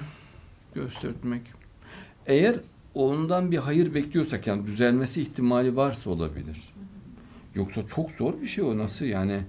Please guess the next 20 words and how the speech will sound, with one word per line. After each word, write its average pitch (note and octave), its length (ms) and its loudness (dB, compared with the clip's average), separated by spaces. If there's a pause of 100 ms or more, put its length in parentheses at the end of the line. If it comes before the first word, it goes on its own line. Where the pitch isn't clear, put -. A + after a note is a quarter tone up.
(420)
Tahammülü A2+ 480 4
mümkün B2 460 2
değil. F#3+ 140 0
O G#2+ 100 0
nasıl A2 220 -4
yapacaksın? G#3 500 -4 (1600)
Ama D#3 400 2
Allah D3+ 300 4
rızası C3 420 0
için F#2 320 -2
gerçekten A#2 580 0 (100)
iyi A#2 220 2
bir A2 60 -6
şey G#2 240 0
bekliyorsak G#2+ 640 -2
ondan, F2 420 -2 (1700)
yani G#2 440 0 (100)
bütün A#2 240 -2
iradeni G#2 500 2
kullanıp G#2 420 -2